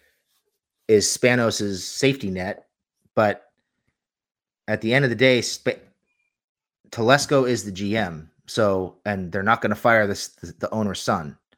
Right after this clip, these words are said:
So if this team doesn't have depth and this team doesn't have the pieces it, it needs to hang when they start getting injuries or illnesses,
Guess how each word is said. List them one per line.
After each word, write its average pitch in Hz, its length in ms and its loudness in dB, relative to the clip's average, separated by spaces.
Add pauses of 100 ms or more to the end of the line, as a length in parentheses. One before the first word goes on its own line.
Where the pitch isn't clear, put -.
(480)
So 95 500 -2
if 95 220 -6
this 120 160 -2
team 139 220 -2
doesn't 117 240 2
have 107 240 -2
depth 131 420 2 (560)
and 107 160 0
this 127 140 2
team 123 260 -2
doesn't 113 240 2
have 113 180 -2
the 104 60 -6
pieces 110 560 -6
it, 101 100 -12
it 107 140 -4
needs 123 340 0
to 107 80 0
hang 120 560 -2 (460)
when 107 160 0
they 104 100 0
start 117 280 2
getting 113 220 0
injuries 113 400 0
or 101 80 -2
illnesses, 127 540 -4